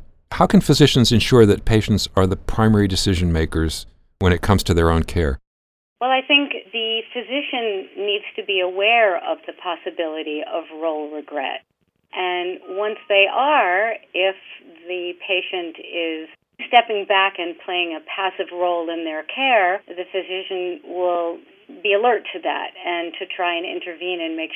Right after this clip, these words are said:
Speaker 2: sure that the patient is included in the decision in an important way, is really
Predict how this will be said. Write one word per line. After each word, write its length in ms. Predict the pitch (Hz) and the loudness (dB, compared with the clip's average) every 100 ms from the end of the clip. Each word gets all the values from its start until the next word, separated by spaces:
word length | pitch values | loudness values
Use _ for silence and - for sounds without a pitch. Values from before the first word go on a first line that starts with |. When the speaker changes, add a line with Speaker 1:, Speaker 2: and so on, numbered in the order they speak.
| - | -6
Speaker 2:
sure 160 | 165 | -6
that 180 | 160 156 | -8 -12
the 60 | 160 - | -16 -10
patient 480 | 175 165 170 151 | -8 -6 -8 -10
is 320 | - 180 165 160 | -6 -6 -6 -8
included 560 | 160 - 175 170 165 | -12 -10 -8 -6 -6
in 160 | 156 156 | -8 -10
the 80 | 151 | -10
decision 540 | 156 - 175 180 156 | -14 -10 -10 -8 -8
in 140 | 151 156 | -8 -10
an 80 | 156 | -12
important 640 | 160 - 175 - 160 147 - - | -12 -4 -4 -4 -10 -10 -14 2
way, 560 | 208 214 180 160 156 | 6 6 6 2 -4
is 60 | 151 170 | -8 -8
really 240 | 165 160 | -6 -6